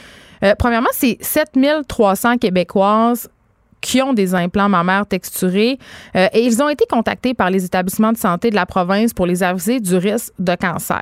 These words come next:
Ok, donc, c'est, c'est le résultat d'une démarche préventive, là, qui a été entreprise en mars dernier par le ministère de la Santé du Québec. Euh, tu sais, c'est normal, on veut pas prendre de risques, il y a un, parce que on se rappelle, là, c'était Santé Canada qui avait émis un, un avis.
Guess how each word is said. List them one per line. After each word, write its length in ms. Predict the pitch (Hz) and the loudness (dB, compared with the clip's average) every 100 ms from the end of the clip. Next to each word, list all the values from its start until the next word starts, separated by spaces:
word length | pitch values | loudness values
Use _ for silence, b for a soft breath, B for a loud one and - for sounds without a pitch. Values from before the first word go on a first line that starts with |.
| - | -4
Ok, 180 | 185 - | -6 -2
donc, 220 | 214 208 | 0 0
c'est, 160 | - 156 | -2 -6
c'est 140 | - | -2
le 80 | 185 | 0
résultat 400 | 175 185 180 220 | 0 0 0 0
d'une 180 | 196 170 | 0 0
démarche 360 | 170 180 202 - | 0 0 -2 -4
préventive, 680 | - 208 196 165 165 214 | -2 0 0 -2 0 0
là, 80 | 196 | 0
qui 80 | 180 | -2
a 40 | |
été 120 | 160 | -2
entreprise 500 | 170 170 175 - 202 | -4 -2 -4 -2 -2
en 100 | 175 160 | 0 -2
mars 220 | 175 175 | -2 -2
dernier 360 | 170 160 185 | -2 0 0
par 160 | 196 170 | 0 -2
le 100 | 160 | -2
ministère 360 | 165 170 180 180 | -2 -2 -2 -2
de 40 | |
la 100 | 170 | -2
Santé 280 | 170 160 196 | -2 -4 -4
du 120 | - | -6
Québec. 380 | - 160 175 240 B B B - | -2 0 0 -2 B B B -4
Euh, 80 | 175 | -2
tu 80 | 262 | 0
sais, 80 | 240 | -2
c'est 100 | 214 | 0
normal, 320 | 180 202 233 | 2 2 2
on 40 | 190 | 2
veut 120 | 170 | 0
pas 140 | 175 | 0
prendre 320 | 180 196 202 | 0 0 2
de 80 | 190 | 2
risques, 460 | 175 170 185 214 - | 0 0 0 0 -2
il 40 | |
y 20 | |
a 200 | 160 156 | -2 -2
un, 60 | 98 | -4
parce 180 | - 175 | -6 -4
que 240 | 175 151 | -2 0
on 100 | 135 | -2
se 100 | 170 | -2
rappelle, 440 | 180 165 233 254 247 | -4 -2 0 2 2
là, 260 | 240 247 240 B B | 2 2 -2 B B
c'était 220 | - - | -10 -6
Santé 320 | 156 180 165 214 | -2 -2 0 -2
Canada 480 | 196 165 165 196 | -2 -2 2 2
qui 120 | 208 185 | 2 0
avait 280 | 160 175 - | 0 -2 0
émis 440 | 190 175 180 196 | 0 2 2 0
un, 540 | - 170 156 156 151 139 | 0 -2 0 0 -2 -2
un 220 | 156 165 | -2 0
avis. 480 | 170 160 165 226 330 | 0 -2 2 4 4